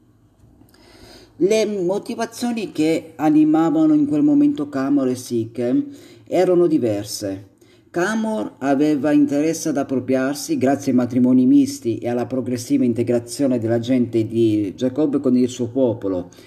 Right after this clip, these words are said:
delle ricchezze che essi possedevano. Sichem, invece, che si era innamorato di Dina,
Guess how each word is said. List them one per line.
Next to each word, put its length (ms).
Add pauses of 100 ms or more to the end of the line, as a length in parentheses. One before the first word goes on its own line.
delle 320
ricchezze 560
che 120
essi 260
possedevano. 960 (560)
Sichem, 480
invece, 600
che 100
si 140
era 100
innamorato 480
di 140
Dina, 440